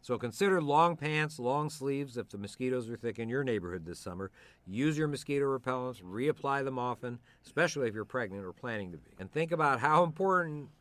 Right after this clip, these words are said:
it really is to see personally who wins the pole vault at the Brazilian Summer Olympics. I want to make an announcement for the very first time, and we're making a big announcement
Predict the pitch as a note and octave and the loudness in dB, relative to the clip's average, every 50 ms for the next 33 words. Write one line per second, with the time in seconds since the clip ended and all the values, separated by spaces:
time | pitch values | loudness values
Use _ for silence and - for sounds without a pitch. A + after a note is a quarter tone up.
0 | _ - C#3 D3+ D#3 D#3+ F#3+ F#3+ G3+ G3 F#3 E3+ F3 F#3+ F3 D3+ D3 C3 C#3+ - | _ -4 -2 -2 2 6 6 6 8 8 6 4 6 6 6 6 6 4 0 -6
1 | C3 - - D#3+ D3+ D#3 E3 E3 D#3 - D3+ D3 C#3 C3 A#2+ C#3 C3+ B2+ C3+ C3+ | -8 -4 -4 -4 -4 0 2 2 2 2 -2 -4 -2 0 0 2 2 2 0 -2
2 | C3 B2+ A2+ A#2 B2 - - C#3 C3 B2+ A#2 G#2+ G#2 G2 G2 G2+ - - - - | -2 -4 -4 -6 -4 0 2 4 4 4 2 0 -2 -2 -2 -6 -8 -12 -20 -20
3 | - - _ _ - F#2+ A2 A2+ - B2+ A#2 F#2+ B2 A#2+ G2 A2+ A2 G2+ F#2 F#2 | -20 -20 _ _ -6 -4 -4 -4 -2 -4 -2 0 -2 0 0 0 0 0 -2 -4
4 | F#2 F2+ F#2+ G2 _ _ _ _ _ - - - B2+ A#2 G#2+ G2 F#2+ F#2+ F#2 G#2+ | -6 -8 -10 -12 _ _ _ _ _ -14 -6 -2 -2 -2 0 -2 -2 -4 -4 -6
5 | - _ _ _ _ - G2+ G#2+ G#2+ G#2+ A2 - - - - - - - - - | -10 _ _ _ _ -8 -6 -4 -2 -2 -2 -4 -6 -10 -16 -16 -16 -16 -16 -16
6 | - - _ _ - _ _ _ _ _ _ _ _ _ _ _ _ _ _ _ | -18 -20 _ _ -20 _ _ _ _ _ _ _ _ _ _ _ _ _ _ _
7 | _ _ _ _ _ _ _ _ _ _ _ _ _ _ - - - D3 E3+ F#3 | _ _ _ _ _ _ _ _ _ _ _ _ _ _ -14 -8 -4 -4 -2 -2
8 | F#3+ E3 B2+ A#2 A2+ A2+ G#2 G#2 G2+ F#2 F#2 F#2 F#2 - G2+ F2+ E2+ F2 F#2 G2+ | -2 0 0 0 0 0 0 -2 -4 -6 -6 -6 -8 -8 -10 -12 -10 -8 -6 -4
9 | G#2 G2+ G#2+ G#2 - - F#2 F2 D#2+ - - F2 E2+ E2 - B2 E3 E3 D3 - | -4 -4 -6 -8 -12 -16 -16 -16 -16 -14 -14 -14 -12 -10 -6 -4 -4 -4 -4 -2
10 | D#3 C3+ A#2 - - - A#2 G#2 G#2 G#2 G#2 G#2 G#2 - _ _ _ _ _ _ | -4 -4 -4 -4 -8 -8 -6 -6 -4 -6 -6 -8 -12 -16 _ _ _ _ _ _
11 | _ _ E2+ F#2 F#2 F2+ F2+ G2 G2 - E2 D#2 D#2 D#2 D2+ B2+ B2+ A#2+ B2 A2+ | _ _ -16 -14 -12 -12 -10 -10 -12 -12 -14 -18 -18 -14 -10 -10 -8 -8 -6 -8
12 | G#2 F#2+ F#2+ F#2 - - G2 F2+ E2+ | -6 -8 -8 -10 -12 -14 -16 -16 -16